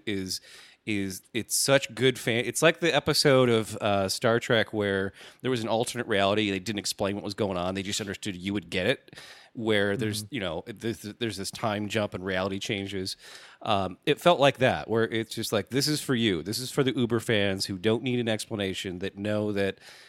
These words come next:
Speaker 1: this might be the future, it might not be, it doesn't matter. It's just one story.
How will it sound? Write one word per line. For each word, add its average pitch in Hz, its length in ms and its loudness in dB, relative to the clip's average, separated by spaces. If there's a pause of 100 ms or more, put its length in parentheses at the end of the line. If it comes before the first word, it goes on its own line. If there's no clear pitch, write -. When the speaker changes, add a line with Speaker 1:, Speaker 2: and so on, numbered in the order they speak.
(140)
Speaker 1:
this 131 340 0
might 117 220 0
be 127 80 -2
the 123 100 -2
future, 131 380 0
it 98 80 -4
might 107 200 -2
not 104 260 -4
be, 113 340 0
it 113 80 -8
doesn't 107 260 -2
matter. 107 460 -2
It's - 220 -4
just - 260 -6
one 98 240 -4
story. 90 500 -4